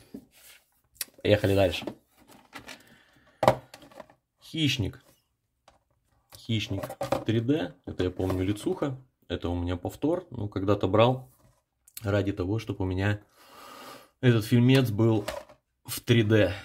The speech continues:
Ну да, конечно, у меня уже есть и другое. Ну, ничего. Хищников, как говорится, много не бывает. Поехали дальше. Ну, замечательнейший просто фильм.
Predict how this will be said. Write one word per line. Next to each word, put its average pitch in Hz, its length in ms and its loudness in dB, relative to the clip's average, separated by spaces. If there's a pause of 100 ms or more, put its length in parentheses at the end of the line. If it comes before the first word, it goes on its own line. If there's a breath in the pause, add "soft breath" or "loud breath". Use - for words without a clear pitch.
(380 loud breath)
Ну 117 60 -2
да, 92 160 0
конечно, 87 380 -8
у - 20 -4
меня 90 220 -4
уже 87 200 -6
есть 87 280 -8
и 85 100 -4
другое. 123 340 -2
Ну, 254 180 0
ничего. 101 480 -4 (1000)
Хищников, 127 560 -2
как 95 140 -8
говорится, 95 500 0
много 92 280 -2
не 90 100 -2
бывает. 85 560 -2 (1300 loud breath)
Поехали 90 420 0
дальше. 110 440 0 (2250 loud breath)
Ну, 120 140 0
замечательнейший 104 840 0
просто 92 320 -8
фильм. 87 340 -8